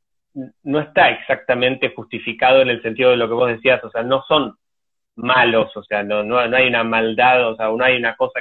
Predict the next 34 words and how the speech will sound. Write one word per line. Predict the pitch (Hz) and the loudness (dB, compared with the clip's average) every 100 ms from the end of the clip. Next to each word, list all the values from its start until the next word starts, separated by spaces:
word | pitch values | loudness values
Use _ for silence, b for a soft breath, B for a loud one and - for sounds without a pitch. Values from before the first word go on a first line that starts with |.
| - | -8
que | 113 | -4
diga | 120 117 | 0 0
automáticamente | 120 120 120 131 139 139 131 131 139 139 | 0 -2 -2 -2 -2 -4 -4 -2 -4 -6
construya | 127 - 135 139 143 147 - _ _ _ | -12 -12 -8 -4 0 0 -2 _ _ _
y | 120 117 | -18 -6
que | 127 | -2
uno | 139 139 | 0 0
espere | - 160 156 151 139 | -2 0 2 2 0
que | 127 | 0
él | 127 | 2
agarre | 123 131 | 2 0
una | 127 | -2
escopeta | 113 113 123 117 | -4 -6 -6 -4
y | |
los | 110 | -4
mate, | 104 98 98 | -6 -10 -12
digamos, | 95 95 98 | -14 -14 -18
o | 101 | -12
sea, | 104 101 | -10 -10
sino, | 123 135 170 - _ _ _ | -6 -2 -2 -4 _ _ _
para | 123 | -2
mí | 147 | 0
era | 185 175 | 2 0
importante | 147 131 - 151 135 | 0 0 0 -2 -4
que | - 110 | -6 -12
te | 127 | -4
casi | 147 143 135 | -2 -2 -4
trabajar | 117 117 151 160 | -2 -2 -2 -4
como | 131 117 110 110 - - | -4 -2 -2 -4 -12 -8
con | 107 107 110 - | -8 -8 -12 -12
una | 135 127 | -6 -2
elipsis | 123 160 - 147 120 | 0 -2 -4 -8 -4
muy | 135 139 131 _ | -4 -4 -6 _
gra-, | 127 147 | -2 0